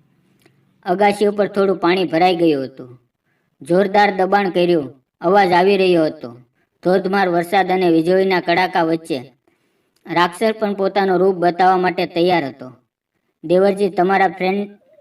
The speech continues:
ડરે છે, પણ મને આનાથી ખૂબ જ આનંદ અનુભવાય છે." એટલામાં વીજળી ચમકી અને અમે થાકી પણ ગયા.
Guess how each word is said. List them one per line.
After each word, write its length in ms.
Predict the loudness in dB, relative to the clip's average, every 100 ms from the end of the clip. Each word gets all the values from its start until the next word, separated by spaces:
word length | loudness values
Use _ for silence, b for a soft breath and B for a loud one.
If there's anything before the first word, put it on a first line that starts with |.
| -2
ડરે 300 | 0 2 0
છે, 180 | -2
પણ 240 | -4 0 4
મને 260 | 4 2
આનાથી 420 | 0 0 -2 -4 -6
ખૂબ 260 | -4 0
જ 120 | 2
આનંદ 320 | 2 2 2 2
અનુભવાય 460 | 2 2 2 0
છે." 340 | -2 -10 -14 _ _ _ _ _ _ _ -6
એટલામાં 440 | -2 0 0 2
વીજળી 340 | 2 2 2
ચમકી 600 | 2 -2 -2 -2 -4 -8 _ -4
અને 180 | 0
અમે 260 | 2 2 0
થાકી 360 | -2 -4 -2 -2
પણ 220 | 0 0
ગયા. 320 | 0 -4 -6